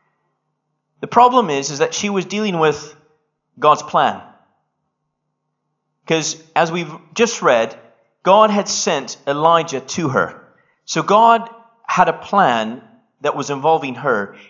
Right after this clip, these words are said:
And so her excuse of not having enough wasn't actually a valid excuse, 'cause God was part of the equation. Are you understanding this? God had a, had a plan, and so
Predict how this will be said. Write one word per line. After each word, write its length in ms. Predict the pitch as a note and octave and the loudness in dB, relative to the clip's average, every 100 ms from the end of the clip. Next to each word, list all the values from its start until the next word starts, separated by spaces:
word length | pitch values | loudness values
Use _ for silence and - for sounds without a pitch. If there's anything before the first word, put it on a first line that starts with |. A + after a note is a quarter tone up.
| - | -12
And 100 | D3+ | -4
so 200 | G3 E3+ | -2 -2
her 260 | - C4 | -2 -4
excuse 460 | C#4 - - G#3+ - | -4 -8 -8 -8 -6
of 100 | D#3 | -2
not 200 | E3+ E3 | 0 0
having 320 | D#3 D3+ D3 | 0 -2 -4
enough 500 | C#3+ E3 A2 - - _ _ _ | -2 2 2 -2 -12 _ _ _
wasn't 360 | D#3 F#3+ G3 F#3 | 0 0 0 -4
actually 320 | E3 D#3+ E3 | -6 -6 -6
a 20 | |
valid 320 | C#3+ C#3 C3+ C3 | 0 2 2 -2
excuse, 360 | - - A#2 | -12 -10 -10
'cause 200 | - B2+ | -10 -6
God 260 | D#3 E3 D3 | 0 0 0
was 140 | A#2 | -6
part 220 | - B2+ | 0 0
of 60 | A2 | 0
the 60 | A2 | -6
equation. 480 | - A#2 A2+ F#2+ - _ _ _ _ _ _ _ _ _ _ - | -4 -4 -4 -10 -16 _ _ _ _ _ _ _ _ _ _ -8
Are 60 | |
you 100 | C#3+ | -4
understanding 1120 | D3+ D#3 D3+ A#2+ A2 - _ _ _ A#2 A2+ | -2 -4 -4 -4 -6 -16 _ _ _ -12 -8
this? 240 | G2+ - - - - - | -8 -10 -18 -20 -6 2
God 260 | G#3 A#3 | 4 4
had 160 | A#3 G#3+ | 2 0
a, 160 | G#3 - | -2 -4
had 200 | F#3 E3+ | 0 0
a 40 | |
plan, 440 | - - F#3+ E3 C3+ | 0 0 2 2 0
and 100 | B2+ | -2
so 300 | F#3 D#3+ | -2 -4